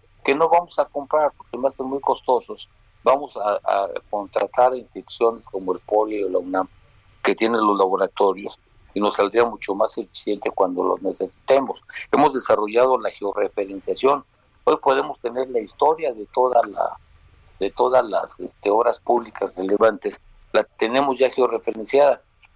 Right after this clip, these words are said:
Y ni siquiera es información que nos esté costando mucho dinero, porque está, pues, ya pá-, prá-, prácticamente está en, en la web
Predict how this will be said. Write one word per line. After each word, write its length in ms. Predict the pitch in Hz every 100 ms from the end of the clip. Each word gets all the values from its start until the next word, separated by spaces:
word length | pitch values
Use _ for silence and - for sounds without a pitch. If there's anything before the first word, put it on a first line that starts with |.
| _
Y 100 | 117
ni 80 | 120
siquiera 380 | - 123 170 190
es 140 | 185
información 580 | 147 120 120 110 - 165
que 100 | -
nos 160 | 120 -
esté 160 | 156
costando 560 | - 135 - 135 139 131
mucho 320 | 127 139 139
dinero, 480 | 120 120 120 113 139 _ _ _ _ - -
porque 760 | 120 123 - 135 143 151 107
está, 360 | 98 - 135 135
pues, 220 | - 127
ya 140 | 139 147 -
pá-, 140 | 156 - -
prá-, 160 | 151 143
prácticamente 720 | - 156 - 131 120 135 -
está 200 | 120 131
en, 560 | 139 143 120 117 113 110 _ - _ 104
en 140 | 110
la 100 | 107
web 260 | 117 180